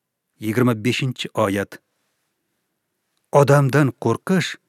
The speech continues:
tuzoqqa ilintiradi. Egamizga umid bog'lagan esa xavf-xatardan xoli bo'ladi. Zabur kitobi,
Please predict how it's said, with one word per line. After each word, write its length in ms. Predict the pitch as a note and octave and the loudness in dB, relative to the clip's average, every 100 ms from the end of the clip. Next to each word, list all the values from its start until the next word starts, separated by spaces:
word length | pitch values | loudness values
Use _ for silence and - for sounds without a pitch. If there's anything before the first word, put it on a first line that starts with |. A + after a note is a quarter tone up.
| _ _ - | _ _ -10
tuzoqqa 500 | C3+ B2 A#2 - C3 - | -4 -2 -2 -4 -10 -6
ilintiradi. 600 | A#2 A2 G2+ - G#2 G2+ - _ _ _ _ _ _ _ _ - | -6 -6 -6 -6 -6 -6 -12 _ _ _ _ _ _ _ _ -2
Egamizga 560 | C3+ C3 C#3 A#2+ C3+ C#3+ | 2 4 4 2 0 -2
umid 280 | - D#3 D3 | 2 2 2
bog'lagan 560 | A2 A#2+ G#2+ G#2 A2+ D#3 | 0 -2 -2 -2 -2 -4
esa 200 | - A2+ G#2 - _ _ _ - | -2 -2 -2 -6 _ _ _ -4
xavf-xatardan 840 | D#3 E3 - A#2 A2 G#2 G#2 G2 F#2+ - | 0 0 -2 -6 -4 -4 -4 -4 -6 -10
xoli 480 | - - A2+ G#2+ C3+ | -8 -2 -2 -2 -6
bo'ladi. 360 | A2 F#2+ G2 G2 _ _ _ _ _ _ _ _ _ _ _ _ _ _ _ _ - | -6 -8 -8 -10 _ _ _ _ _ _ _ _ _ _ _ _ _ _ _ _ -12
Zabur 440 | G2 C#3 D3 D#3 | -2 2 4 2
kitobi, 400 | C3 - B2 A#2+ | 0 0 0 2